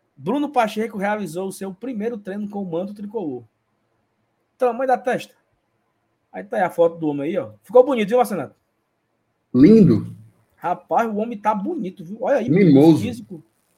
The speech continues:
Speaker 1: Pois tá aí.
Speaker 2: A cabeça diminuiu.
Speaker 1: Tá bonito, tá bonito. Mas, ó, M R, vamos falar aqui rapidamente. Vou puxar aqui a vírgula de novo.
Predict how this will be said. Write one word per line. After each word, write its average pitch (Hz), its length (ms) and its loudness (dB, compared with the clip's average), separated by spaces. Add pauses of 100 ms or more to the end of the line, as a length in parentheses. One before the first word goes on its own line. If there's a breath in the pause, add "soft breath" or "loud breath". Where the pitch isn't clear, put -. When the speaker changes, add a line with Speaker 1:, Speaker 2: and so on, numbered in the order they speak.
(720)
Speaker 1:
Pois 196 160 -12
tá 208 140 -10
aí. 110 240 -10 (720)
Speaker 2:
A 175 100 2
cabeça 175 380 2
diminuiu. 160 640 4 (800)
Speaker 1:
Tá - 60 -16
bonito, 135 500 -16
tá - 60 -20
bonito. - 260 -20 (600)
Mas, 247 200 0
ó, 277 140 6
M 262 160 2
R, 277 160 2
vamos 269 160 -4
falar 269 160 2
aqui 233 140 -6
rapidamente. 240 840 -4 (400)
Vou 202 280 -10 (120)
puxar 196 260 -6
aqui 180 200 -4
a 160 100 -2
vírgula 147 300 -4
de 190 100 -12
novo. 175 400 -8